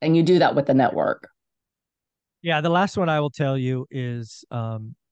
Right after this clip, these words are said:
Speaker 2: you gotta watch your mindset, right?
Speaker 1: Yep.
Speaker 2: And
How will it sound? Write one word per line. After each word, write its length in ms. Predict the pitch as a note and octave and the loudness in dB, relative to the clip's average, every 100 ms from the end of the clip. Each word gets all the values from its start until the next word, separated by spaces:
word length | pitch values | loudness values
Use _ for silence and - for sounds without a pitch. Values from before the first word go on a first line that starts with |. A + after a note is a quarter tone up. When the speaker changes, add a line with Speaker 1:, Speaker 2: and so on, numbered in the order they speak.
| _ _ _ _ _ _ _ _ _ C#3 | _ _ _ _ _ _ _ _ _ -6
Speaker 2:
you 100 | C3+ | -2
gotta 220 | D3 C#3+ | 0 2
watch 300 | C3+ C#3 - | 0 -2 -6
your 100 | A#2+ | -6
mindset, 500 | A2+ A2 A#2+ - - _ _ _ _ _ - | -6 -8 -8 -12 -16 _ _ _ _ _ -14
right? 240 | A#2 A2 | -10 -6
Speaker 1:
Yep. 240 | C3 D3 - | -6 -6 -6
Speaker 2:
And 640 | A#2+ A#2 A#2 A#2 A#2 A#2 | -8 -8 -8 -8 -10 -14